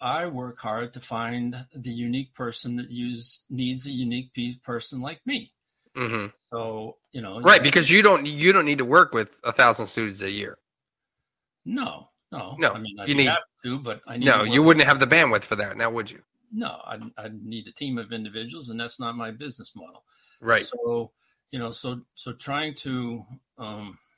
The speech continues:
Speaker 1: be that provider for the right person i-, is, is the challenge. And getting people to understand that sometimes you need a trusted advisor, sometimes you need an advisor to be a good linchpin or a bridge between you and your kids,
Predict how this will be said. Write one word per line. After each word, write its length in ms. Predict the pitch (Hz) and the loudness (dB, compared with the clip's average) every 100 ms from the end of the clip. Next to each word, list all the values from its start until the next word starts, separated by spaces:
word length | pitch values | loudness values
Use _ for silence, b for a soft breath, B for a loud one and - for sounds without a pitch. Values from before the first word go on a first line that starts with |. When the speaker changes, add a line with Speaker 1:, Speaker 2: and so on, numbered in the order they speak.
| _ _ | _ _
Speaker 1:
be 180 | 120 131 | -6 -4
that 240 | 127 127 - | -2 -4 -4
provider 680 | 107 113 117 107 104 110 _ _ _ | -8 -4 -4 -6 -8 -10 _ _ _
for 360 | _ 120 110 107 | _ -10 -8 -8
the 100 | 101 | -8
right 260 | 113 123 | -8 -8
person 640 | - 113 117 - 90 95 117 _ _ _ _ _ | -10 -8 -8 -10 -14 -18 -20 _ _ _ _ _
i-, 40 | 123 | -14
is, 500 | 113 127 117 117 - | -14 -10 -10 -10 -12
is 200 | 123 131 | -10 -10
the 80 | 139 | -10
challenge. 540 | 123 180 185 - - _ - | -10 -10 -10 -14 -18 _ -16
And 520 | 110 107 104 107 101 | -12 -12 -12 -12 -10
getting 240 | 110 143 | -8 -8
people 280 | 139 131 131 | -10 -12 -14
to 160 | - 117 | -12 -10
understand 720 | 120 107 - 135 131 107 104 | -10 -10 -10 -8 -8 -10 -12
that 380 | 107 104 101 - - _ _ _ _ | -10 -8 -10 -14 -20 _ _ _ _
sometimes 540 | - 117 139 156 143 | -10 -8 -8 -10 -8
you 60 | 139 | -8
need 140 | 147 | -8
a 60 | 135 | -10
trusted 400 | - 147 - 127 | -10 -10 -10 -14
advisor, 480 | 113 127 147 147 123 | -10 -8 -8 -8 -10
sometimes 520 | - 127 135 135 113 | -10 -10 -10 -10 -8
you 100 | 123 | -8
need 180 | 123 113 | -8 -8
an 40 | |
advisor 520 | 104 104 131 147 117 | -8 -6 -6 -6 -12
to 100 | 104 | -16
be 160 | 110 113 | -12 -10
a 60 | 107 | -10
good 400 | 120 120 113 110 | -8 -8 -10 -12
linchpin 560 | 123 139 - 123 117 | -10 -10 -12 -12 -10
or 140 | 104 95 | -10 -12
a 60 | |
bridge 360 | - 135 131 - | -12 -12 -12 -14
between 360 | 107 123 107 | -16 -12 -12
you 200 | 104 123 | -10 -10
and 100 | 117 | -10
your 120 | 101 90 | -12 -16
kids, 500 | - 107 165 - | -14 -14 -14 -16